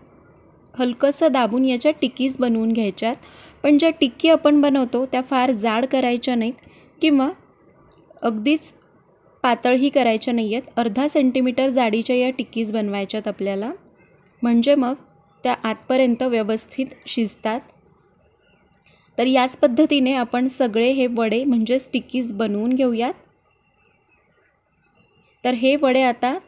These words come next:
तयार झालेले आहेत, याला आपल्याला आता डीप फ्राय करायचं आहे. आता आपल्याला याला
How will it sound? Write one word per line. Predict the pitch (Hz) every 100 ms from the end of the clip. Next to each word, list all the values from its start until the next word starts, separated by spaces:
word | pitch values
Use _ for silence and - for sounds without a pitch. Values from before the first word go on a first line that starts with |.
| _ 254
तयार | 240 247
झालेले | 294 320 269 262
आहेत, | 277 247 240 254
याला | 240 240 247
आपल्याला | 277 262 233 233
आता | 226 269
डीप | 269 220 233 -
फ्राय | 262 262
करायचं | 262 233 220 226 254
आहे. | 330 - _ _ _ _ _ _ _ _ _ _ _ _ _ _ _ _ - -
आता | - 240 240 311
आपल्याला | 320 320 254 277
याला | 277 262